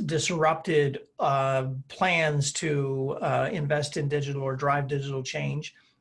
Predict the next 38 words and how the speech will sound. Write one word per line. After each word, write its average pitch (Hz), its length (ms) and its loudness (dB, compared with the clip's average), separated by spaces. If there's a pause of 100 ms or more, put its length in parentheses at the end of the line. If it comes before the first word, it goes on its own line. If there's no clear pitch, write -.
(140)
And, 147 380 0
and 147 200 -2
the - 80 -16
pandemic 190 460 2
can 165 120 -2
have 156 120 2
a 139 40 -2
couple 151 280 0
effects, 131 340 -2
I, 131 120 -2 (100)
I 131 160 -4
believe. 135 500 -6
One, 147 440 -2
one 180 240 2
would 147 100 2
be 135 160 -4
to 139 160 -8
accelerate 135 720 0 (500)
an 147 60 -4
existing 131 460 -4
agenda. 131 440 0
Another, 151 460 2 (280)
uh, 143 140 2
may 156 220 0
be 147 240 -2
to, 139 420 -2 (220)
uh, 160 80 -2
take 175 240 -2
the 160 100 -2
agenda 151 480 2
and 151 140 0
move 165 220 0
it 160 80 2
in 147 140 0
a 143 180 0
quite 165 360 -2
different 151 300 0
direction 147 500 -2